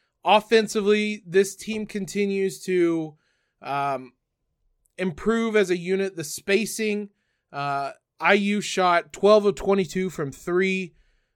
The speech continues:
Uh, Sydney Parrish hit four threes. Sarah Scalia hit four threes. Yarden Garzone hit two threes. Uh, Chloe Moore McNeil hit a three. Henna Sind-, Henna Sandvik hit a three.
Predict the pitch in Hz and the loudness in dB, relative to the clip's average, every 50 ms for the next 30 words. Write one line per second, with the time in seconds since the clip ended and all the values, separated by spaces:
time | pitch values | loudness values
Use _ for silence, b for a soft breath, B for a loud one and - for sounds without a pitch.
0 | _ - - 135 120 - - _ _ _ _ _ _ _ - 151 - 202 190 185 | _ -14 -12 -12 -12 -12 -16 _ _ _ _ _ _ _ -18 -6 -2 -2 -2 0
1 | 170 147 - - 208 226 226 220 214 208 - 202 180 - - 175 175 175 165 - | -2 -4 -2 2 4 6 6 6 6 4 2 -2 -2 -4 -6 -6 -6 -6 -6 -6
2 | - 165 165 156 147 143 135 - - - - - - 175 170 165 147 - - 196 | -8 -8 -6 -4 -4 -6 -6 -8 -12 -14 -12 -8 -4 -4 -4 -4 -4 -2 2 4
3 | 190 202 214 220 214 196 185 175 180 160 143 - - 170 160 160 147 151 - 151 | 6 6 8 8 6 6 4 2 -2 -4 -6 -8 -8 -8 -6 -6 -8 -8 -10 -8
4 | 147 143 139 135 131 - - _ _ _ _ _ _ _ - 160 180 190 190 190 | -8 -8 -8 -8 -10 -14 -18 _ _ _ _ _ _ _ -2 0 0 2 2 2
5 | 180 196 190 170 147 196 202 220 226 220 214 185 180 196 185 151 - - 214 220 | 2 2 2 2 2 2 4 4 4 4 2 2 0 0 0 -2 -4 -4 -4 -2
6 | 208 - - 175 165 160 156 151 143 139 135 - - _ _ _ _ _ _ _ | -4 -4 -4 -2 -2 0 0 -2 -4 -6 -8 -12 -16 _ _ _ _ _ _ _
7 | - 143 151 147 - 202 208 214 214 208 208 208 208 202 202 190 180 180 196 226 | -10 -10 -10 -6 0 4 4 6 6 4 4 2 0 0 -2 -2 -2 -2 -2 0
8 | 233 226 208 196 190 180 160 147 - 170 160 156 147 139 131 147 190 208 208 190 | 2 4 4 2 2 0 -4 -6 -6 -6 -4 -4 -4 -4 -4 -2 -2 -2 -2 -2
9 | - - - 208 214 226 214 - - _ _ _ _ _ _ _ _ - 208 226 | -4 -4 -4 -2 -2 -2 -4 -8 -14 _ _ _ _ _ _ _ _ -4 -2 0
10 | 233 233 233 226 208 - - - - 196 208 233 240 233 196 180 170 170 160 - | 0 0 0 0 -2 -4 -6 -6 -4 -2 0 0 2 2 2 2 2 2 0 0
11 | - - 165 160 160 151 151 - - 151 151 151 151 147 143 139 139 | 0 0 0 0 -2 -6 -6 -6 -6 -4 -2 -2 -2 -2 -4 -6 -8